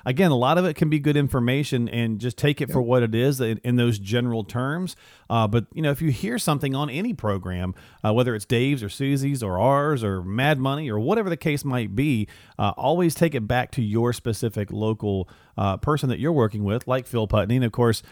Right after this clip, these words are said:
Speaker 1: as I mentioned before, don't forget to subscribe to us. We'd certainly appreciate it. We're gonna have, uh, we're gonna be posting links to the YouTube we'll have for this. Uh, we'll be posting links to Phil's Facebook page.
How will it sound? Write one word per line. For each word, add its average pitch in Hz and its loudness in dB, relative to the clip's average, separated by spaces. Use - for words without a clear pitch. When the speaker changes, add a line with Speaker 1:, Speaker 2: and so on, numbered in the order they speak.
Speaker 1:
as 120 2
I 120 4
mentioned 123 2
before, 113 0
don't 143 2
forget 147 -4
to 131 -4
subscribe 120 0
to 120 0
us. 123 -2
We'd 107 -4
certainly 107 -4
appreciate 117 -4
it. 107 -6
We're 123 -2
gonna 139 2
have, 127 2
uh, 101 0
we're 113 -6
gonna 143 -2
be 131 0
posting 120 -2
links 120 -2
to - -6
the 98 -4
YouTube 147 0
we'll 131 0
have 139 2
for 135 0
this. 131 2
Uh, 107 -2
we'll 107 0
be 110 -6
posting 113 -4
links 104 -4
to 98 -10
Phil's 98 -6
Facebook 123 -4
page. 113 -2